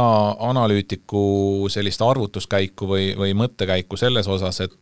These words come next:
äh, kui, kui sellest inflatsiooni,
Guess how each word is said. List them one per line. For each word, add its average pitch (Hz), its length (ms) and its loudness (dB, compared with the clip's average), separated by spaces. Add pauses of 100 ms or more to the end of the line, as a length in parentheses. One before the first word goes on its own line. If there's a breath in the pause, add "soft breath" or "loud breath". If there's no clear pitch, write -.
äh, 90 180 -6
kui, 95 460 -2 (840 loud breath)
kui 101 120 -6
sellest 101 400 -4
inflatsiooni, 101 760 -2